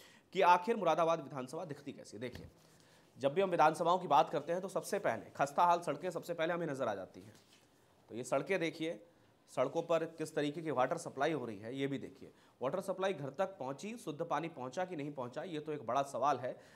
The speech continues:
लेकिन उससे पहले गंदा पानी आज भी सड़कों पर उसी हालत में तैरता हुआ दिख रहा है, तो आप वो देख सकते हैं। कीचड़ है,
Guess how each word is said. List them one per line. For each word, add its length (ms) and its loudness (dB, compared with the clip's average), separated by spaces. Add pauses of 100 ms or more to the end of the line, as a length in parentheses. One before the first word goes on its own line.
(120)
लेकिन 140 -4
उससे 240 0
पहले 280 0
गंदा 360 2
पानी 280 0
आज 200 6
भी 80 -8
सड़कों 360 -4
पर 140 -4
उसी 200 -6
हालत 360 0
में 160 -6
तैरता 320 0
हुआ 140 -2
दिख 220 -6
रहा 140 4
है, 160 2 (540)
तो 60 -2
आप 180 6
वो 100 2
देख 240 -2
सकते 280 -14
हैं। 180 -18 (420)
कीचड़ 320 0
है, 300 -10